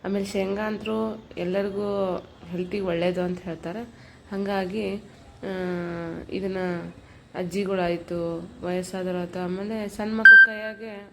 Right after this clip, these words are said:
ಆಟಾಡ್ತಾ ತಿನ್ನಕ್ಕೆ ಕೊಟ್ಟರೆ ಅವರು ಖುಷಿಯಿಂದ ತಿಂತಾರೆ ಅಂತ ಹೇಳಕ್ಕೆ ಇಷ್ಟಪಡ್ತೀನಿ. ಓಕೆ, ಫ್ರೆಂಡ್ಸ್,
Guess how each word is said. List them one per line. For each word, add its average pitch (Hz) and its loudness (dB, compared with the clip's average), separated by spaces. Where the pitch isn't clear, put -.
ಆಟಾಡ್ತಾ 202 -10
ತಿನ್ನಕ್ಕೆ 196 -6
ಕೊಟ್ಟರೆ 214 -2
ಅವರು 240 2
ಖುಷಿಯಿಂದ 226 0
ತಿಂತಾರೆ 190 -2
ಅಂತ 185 -4
ಹೇಳಕ್ಕೆ 180 -4
ಇಷ್ಟಪಡ್ತೀನಿ. 185 -6
ಓಕೆ, 220 2
ಫ್ರೆಂಡ್ಸ್, 220 -4